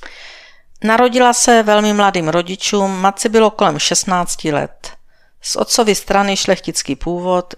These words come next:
vyděděn za tento sňatek, maturant odchází z domova a podepíše na deset let šachtu, aby mohl být své lásce na blízku. Na šachtě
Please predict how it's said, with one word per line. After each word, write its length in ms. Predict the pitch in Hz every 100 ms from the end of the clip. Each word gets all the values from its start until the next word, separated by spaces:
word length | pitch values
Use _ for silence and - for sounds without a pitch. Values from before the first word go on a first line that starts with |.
| 170
vyděděn 600 | 185 190 185 190 185 180
za 160 | 170
tento 340 | - 165 - 143
sňatek, 760 | - 170 170 - 165 165 - - - - _ _
maturant 580 | 190 190 - 202 185 185
odchází 500 | 165 - 180 175 165
z 40 | 151
domova 420 | 170 170 175 175
a 180 | - 151
podepíše 840 | - 165 175 180 170 - 175 170 -
na 120 | 165
deset 340 | 143 151 - 156
let 200 | 135 -
šachtu, 560 | 147 - - 175 170 - - - -
aby 200 | 208 208
mohl 280 | 196 185 196
být 260 | 180 185
své 160 | - 156
lásce 400 | 147 156 - 165
na 120 | 147
blízku. 540 | 143 139 135 - - 139 - - _ - - - - - -
Na 260 | 185 175
šachtě 680 | 156 - 170 - - 196 196